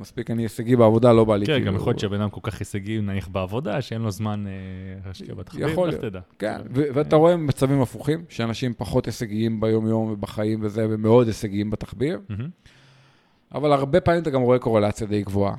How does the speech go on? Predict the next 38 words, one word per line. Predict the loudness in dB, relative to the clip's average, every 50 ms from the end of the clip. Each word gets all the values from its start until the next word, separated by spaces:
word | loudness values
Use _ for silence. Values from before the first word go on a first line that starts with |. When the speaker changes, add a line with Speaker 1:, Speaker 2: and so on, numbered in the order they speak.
| -12
Speaker 1:
כלומר, | -10 -8 -6 -4 -4 -6
אנשים | -6 -4 -2 -2 -2 -2
שהם | -2 -4 -2 0
מאוד | 2 4 4 2 2
הישגיים | -2 -8 -8 -8 -4 -2 -2 -2 -2 -2
באופ-, | -2 -2 0 0 0 -2 -2 -4 -6 -18 -20 -20 -6
באופי | -2 -2 -2 -2 -2 -6 -8 -10
שלהם | -6 -2 -2 -2 0 -2 -4 -4 -4
ובעבודה | -6 -6 -4 -2 -2 -2 -2 -4 -4 -4 -4 -4 -6
שלהם | -6 -8 -8 -6 -6 -6 -8 -10
ובחיים | -12 -14 -14 -12 -10 -10 -10
שלהם | -10 -10 -10 -10 -10
וזה, | -10 -10 -10
הם | -10 -6 -4
גם | -4 0
מאוד | 2 4 4 2
הישגיים | 0 -4 -6 -6 -4 -4 -4 -6
בתחביב. | -6 -10 -12 -12 -12 -10 -10 -10 -10
אז | -10 -12 -12 -12 _ _ _ _ _ _ _ _ _ _ -4
אי | -4 -2
אפשר | 0 2 4 4
לעשות | 4 4 0 -2 2
פה | 2 0
הכללה, | 0 2 0 2 2 4 4 2 0 -2
אי | -2 -4 -6
אפשר | -4 -4
Speaker 2:
נכון. | -4 -4 -6
Speaker 1:
לעשות | -6 -10 -8
פה, | _ 0 2 4 4 4 2 2 0 -2 -4 -6 -8 -10 -12 -14 -10
להגיד | -6 -6 -6 -2 -4 -2 -2
אמירה | -2 -2 -2 -2 -2 -2
חד | -4 -2 -4 -6
משמעית, | -6 -6 -8 -8 -8 -6 -6 -4 -4
אבל | -2 -2 -2
זה | -4 -4
תמיד | -4 -4 -2 0
מעניין | 0 0 0 0 0 0
אותי. | 0 0 -2 -6